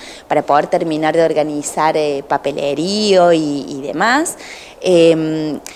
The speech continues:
pero sí, están abiertas todavía, pueden ingresar a la página del Espacio Cultural Coliseo, eh, van a encontrar ahí toda la,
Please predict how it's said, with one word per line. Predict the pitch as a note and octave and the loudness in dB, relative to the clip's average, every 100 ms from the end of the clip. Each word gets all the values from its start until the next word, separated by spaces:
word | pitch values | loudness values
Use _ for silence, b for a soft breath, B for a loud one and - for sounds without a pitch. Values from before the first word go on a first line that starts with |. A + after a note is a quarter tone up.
| B | B
pero | G3 F3 | 0 0
sí, | - A3+ E3+ - | 0 0 -2 -4
están | E3 - F3+ | -6 -2 0
abiertas | F3+ E3+ A3+ B3+ A#3+ G#3+ | 0 0 2 0 -2 -8
todavía, | - F3 E3 E3+ B3 C4 | -6 -4 0 0 0 -2
pueden | G#3+ G3 G#3 | 0 -2 -2
ingresar | F3+ D#3+ D3+ - F3 | 0 2 0 0 2
a | |
la | F3 E3+ | 4 2
página | D#3+ - F#3 E3+ | -2 -2 -2 0
del | D#3+ | 0
Espacio | C#3+ E3+ - F#3 | -2 -4 -2 0
Cultural | D#3+ D#3 D#3 D#3 | 2 2 2 2
Coliseo, | E3 E3 F3 - C#4+ C#4+ C#4+ B B B B | 2 0 -2 2 4 2 -2 B B B B
eh, | - F3 E3 | 0 2 2
van | E3 E3 | 2 2
a | |
encontrar | E3+ - D#3 D#3 E3+ | 0 -2 -4 -2 2
ahí | E3 D#3+ | 2 2
toda | E3 E3+ | 2 2
la, | F3 | 0